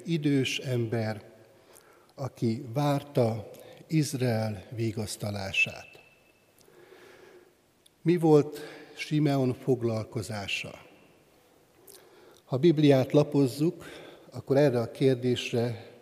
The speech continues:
feleletet nem találunk. Legalábbis arra a kérdésre biztosan nem, hogy mi volt az ő testi foglalkozása, ezt nem tudjuk, de hogy mi volt az ő lelkének a foglalatossága, arra nézve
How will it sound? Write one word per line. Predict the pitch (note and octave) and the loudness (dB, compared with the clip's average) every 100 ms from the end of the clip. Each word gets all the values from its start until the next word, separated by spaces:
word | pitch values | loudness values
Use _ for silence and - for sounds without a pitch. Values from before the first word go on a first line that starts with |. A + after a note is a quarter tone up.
| - - | -12 -2
feleletet | C3+ B2 A#2 - A2+ - - | 0 2 0 -2 -4 -6 -6
nem | A2 G#2 | -4 -4
találunk. | - G#2+ G2+ F#2+ F2+ F2+ - - - - - - - - - - - | -4 -4 -4 -8 -12 -16 -20 -20 -20 -20 -20 -20 -20 -20 -20 -20 -6
Legalábbis | C#3+ C#3 C3+ C3 E3 | 2 6 6 6 8
arra | D#3 | 8
a | C#3 | 8
kérdésre | - C#3+ C3+ - C3+ | 6 4 4 2 2
biztosan | C#3 - C3+ - C3 | 0 0 -2 0 2
nem, | C3+ | 2
hogy | B2+ C3 | 2 4
mi | C#3+ | 4
volt | C3+ C3 | 4 4
az | B2 | 2
ő | B2+ | 2
testi | - C#3 - - A#2 G2 - | 4 4 2 -2 -2 -4 -8
foglalkozása, | - B2 A#2 A#2 A2+ B2 A2+ A#2+ A#2+ - C#3 D3+ | -2 0 2 0 0 -2 0 0 0 0 -2 -2
ezt | - - | -6 -6
nem | B2 B2 | -4 -2
tudjuk, | - C3 D3 D3+ - - - - | -2 -2 -2 -4 -10 -18 -20 -12
de | - | 0
hogy | C3+ B2+ | 2 4
mi | G3+ | 4
volt | F#3 D#3 D3+ | 6 6 6
az | B2 | 4
ő | C3+ C3 | 6 8
lelkének | F3 G3 E3+ D3+ C3+ B2+ B2+ | 10 8 6 4 4 2 -4
a | |
foglalatossága, | - D3 C#3 C3 A#2+ - A2 - - A#2+ A#2 G2+ A#2 D3+ - - - - - - - - _ - | 0 0 2 2 0 -2 -6 -4 -2 -2 -2 -2 -2 -2 -6 -16 -20 -20 -20 -20 -20 -20 _ -2
arra | C#3+ C3+ | 2 6
nézve | C#3 D3 C#3 C3+ C3 C#3 | 6 6 2 0 0 -2